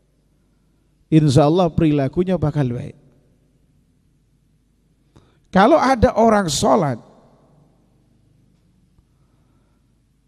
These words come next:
tetapi kemudian perilaku dan akhlaknya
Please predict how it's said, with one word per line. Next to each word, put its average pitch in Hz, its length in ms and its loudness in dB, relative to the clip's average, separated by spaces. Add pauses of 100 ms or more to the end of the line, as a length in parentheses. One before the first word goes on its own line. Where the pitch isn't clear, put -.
(1080)
tetapi 247 340 4
kemudian 196 600 2
perilaku 175 560 4
dan 156 180 2
akhlaknya 147 800 -2